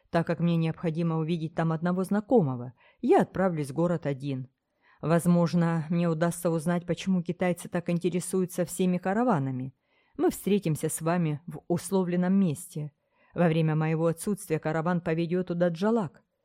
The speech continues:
Вы пройдёте к горам между Хатаном и оазисом Кирия. Советую вам, пандит Давасарман, взять с собой одного из нас.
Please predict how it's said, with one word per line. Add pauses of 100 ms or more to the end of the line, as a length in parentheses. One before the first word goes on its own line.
(280)
Вы (120)
пройдёте
к
горам (140)
между
Хатаном (400)
и (280)
оазисом
Кирия. (340)
Советую
вам,
пандит
Давасарман,
взять
с
собой
одного
из
нас.